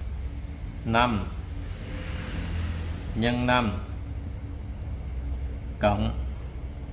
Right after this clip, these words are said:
ba nhân năm cộng hai nhân năm trừ mười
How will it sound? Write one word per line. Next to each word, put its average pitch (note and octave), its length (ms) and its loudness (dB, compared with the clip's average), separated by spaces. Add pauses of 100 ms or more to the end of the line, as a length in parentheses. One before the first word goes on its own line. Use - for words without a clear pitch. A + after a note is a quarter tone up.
(920)
ba A#2+ 380 8 (1800)
nhân A#2 340 4
năm A2+ 260 6 (1300)
cộng G2+ 340 4 (1120)
hai B2 340 8 (1080)
nhân A#2+ 280 4
năm A#2 280 6 (2500)
trừ A2 320 8 (840)
mười G#2+ 380 6